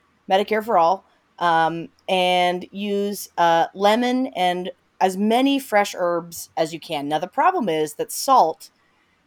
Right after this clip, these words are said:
is what makes things, the, the, the universal adage about salt in the culinary world is salt makes things taste more like themselves.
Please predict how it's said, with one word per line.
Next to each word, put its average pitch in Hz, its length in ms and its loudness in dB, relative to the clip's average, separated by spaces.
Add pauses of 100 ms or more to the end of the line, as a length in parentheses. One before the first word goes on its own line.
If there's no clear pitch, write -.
(180)
is 175 160 -6
what 196 160 2
makes 202 280 -2
things, 180 400 -4
the, 170 260 0
the, 165 300 -6
the 165 140 -8
universal 220 500 -4
adage 165 280 0
about 156 220 -2
salt 160 320 -2
in 156 60 -10
the 151 80 -10
culinary 175 420 -6
world 156 280 -6
is 151 80 -8
salt 190 260 0
makes 185 220 -6
things 165 260 -10
taste 160 240 -10
more 151 120 -8
like 147 180 -6
themselves. 160 680 -6